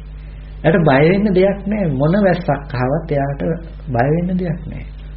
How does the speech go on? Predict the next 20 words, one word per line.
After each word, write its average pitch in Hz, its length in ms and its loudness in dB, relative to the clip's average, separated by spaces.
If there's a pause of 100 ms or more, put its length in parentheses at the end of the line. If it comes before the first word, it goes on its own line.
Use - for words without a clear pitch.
(1300)
දැන් 117 260 4
මුහුද 135 300 2
ගොඩ 131 240 4
ගලාගෙන 147 500 2
එනකොත් 151 420 0
එයාට 160 260 2
බය 143 220 2
වෙන්න 175 200 0
දෙයක් 175 180 0
නැහැ. 160 200 0
ඔය 147 100 -2
කොයි 151 280 2
මාවද 165 380 0
නැති 180 300 -4
වෙයි 208 160 -2
කියන්නේ. - 420 -8 (2000)
ඔයගොල්ලෝ 123 360 0
නම් 135 160 0
බැරල් 135 300 2
එකක් 147 120 -2